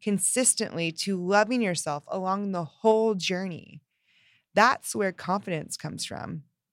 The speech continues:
the journey. Stop waiting to hit whatever milestone in life you need to hit to feel confident. Confidence comes from the consistency of the journey,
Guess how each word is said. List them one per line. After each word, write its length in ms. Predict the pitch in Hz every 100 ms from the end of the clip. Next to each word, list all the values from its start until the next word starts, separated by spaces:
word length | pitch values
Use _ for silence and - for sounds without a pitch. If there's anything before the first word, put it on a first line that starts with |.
| _ -
the 100 | 170
journey. 640 | 147 190 233 208 95 62 160 _ _ _ _ _ _
Stop 340 | - 208 -
waiting 300 | 262 269 254
to 80 | 208
hit 300 | 175 185 - _ - -
whatever 680 | 175 175 190 208 220 226 208
milestone 680 | 180 190 202 185 185 180 175
in 300 | 170 160 156
life 500 | 180 165 151 - _ _ _ -
you 160 | 170
need 320 | 175 180 170 - -
to 100 | 156
hit 420 | 165 180 - -
to 100 | -
feel 400 | - 190 180 165 _ _
confident. 680 | - 202 175 - 65 - - _ _ _ _
Confidence 680 | - 240 277 170 151 156 - _ _ _
comes 400 | 190 185 185 170
from 300 | - 170 165
the 80 | 147
consistency 1000 | - 147 - - 220 - 220 214 214 208
of 160 | 160
the 160 | 147 147 -
journey, 600 | 165 147 127 98 143